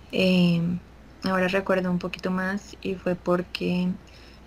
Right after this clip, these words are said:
eh, la, una vecinita más que estaba ahí, eh, como que quiso jugar más con esas niñas y yo no quería jugar más, no podía, porque mi abuela me decía que no me fuera como tan a la esquina porque era peligroso.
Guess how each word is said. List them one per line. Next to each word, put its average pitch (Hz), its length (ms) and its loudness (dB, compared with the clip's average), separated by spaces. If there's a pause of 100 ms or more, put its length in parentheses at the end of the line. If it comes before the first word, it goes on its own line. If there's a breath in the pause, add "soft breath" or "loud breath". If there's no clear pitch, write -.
eh, 180 380 2
la, 175 840 2
una 180 320 2 (200)
vecinita 180 580 0
más 175 500 -4
que 175 100 -4
estaba 170 340 -2
ahí, 170 280 -2 (640 loud breath)
eh, 175 720 2
como 180 320 0
que 180 300 0 (120)
quiso 185 460 0
jugar 190 340 2
más 175 300 2
con 190 220 -4
esas 185 360 -2
niñas 196 640 -2
y 180 140 0
yo 175 160 2
no 170 120 0
quería 180 300 0
jugar 175 300 0
más, 175 320 0
no 175 120 0
podía, 185 520 0 (380)
porque - 200 -4
mi 185 100 2
abuela 170 260 2
me 175 140 0
decía 175 220 -4
que 175 100 -4
no 175 80 2
me 170 140 0
fuera 165 280 0
como 175 280 0
tan 175 220 0
a 170 60 0
la 165 120 -2
esquina 170 440 -4
porque 180 260 -4
era 170 160 -2
peligroso. 170 640 -2